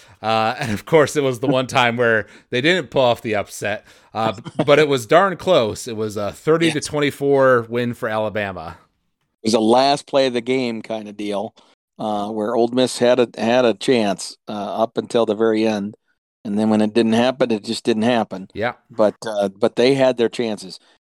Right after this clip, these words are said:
Speaker 2: And Ala-, uh, and again, uh, Alabama, as I watched that game, just seemed really uneven. Times they looked really good and like, the, "Okay, th-,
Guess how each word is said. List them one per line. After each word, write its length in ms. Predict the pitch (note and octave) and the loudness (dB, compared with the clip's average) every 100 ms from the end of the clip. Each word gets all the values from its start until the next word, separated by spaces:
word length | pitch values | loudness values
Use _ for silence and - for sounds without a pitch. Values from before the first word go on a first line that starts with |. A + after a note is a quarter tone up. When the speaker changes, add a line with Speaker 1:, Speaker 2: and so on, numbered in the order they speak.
| _ | _
Speaker 2:
And 100 | - - | -14 -4
Ala-, 280 | C3+ B2+ B2 | 0 0 0
uh, 180 | B2 A#2 | -2 -2
and 160 | A#2 | -4
again, 240 | A#2+ C#3+ B2+ | -4 -2 -2
uh, 100 | A2 | -4
Alabama, 760 | C3+ C#3+ D#3+ C#3+ D#3 C#3 G2+ B2 _ _ _ | -2 -2 -2 -2 -4 -4 -6 -8 _ _ _
as 120 | A#2+ G#2+ | -14 -10
I 100 | G#2 | -4
watched 340 | A2+ A#2+ - | 0 -2 -2
that 200 | A2+ G2+ | -2 -2
game, 380 | A2+ G#2+ A2+ G2+ | -4 -4 -4 -4
just 200 | A#2 A2+ | -4 -2
seemed 460 | - C3 A#2+ A2 - _ _ _ _ _ _ _ - | 0 2 2 0 -4 _ _ _ _ _ _ _ 0
really 320 | A#2 B2+ C#3+ | 2 4 4
uneven. 500 | B2+ C#3 F3 A#2 - _ _ _ - | 4 2 0 -4 -14 _ _ _ -8
Times 400 | C#3+ C3+ D3+ D3 | -2 0 -2 0
they 120 | A#2+ | -2
looked 340 | A#2 C3 A#2+ B2 | 0 0 -2 -4
really 400 | A2+ B2+ C3 B2+ | -2 0 2 0
good 260 | A#2 C3+ | 0 0
and 140 | C3 G#2 | 0 -4
like, 220 | G#2 - | -6 -6
the, 160 | A2+ | -8
"Okay, 360 | A2+ - G2 G2 | -8 -6 -6 -6
th-, 240 | G2 G#2 | -10 -12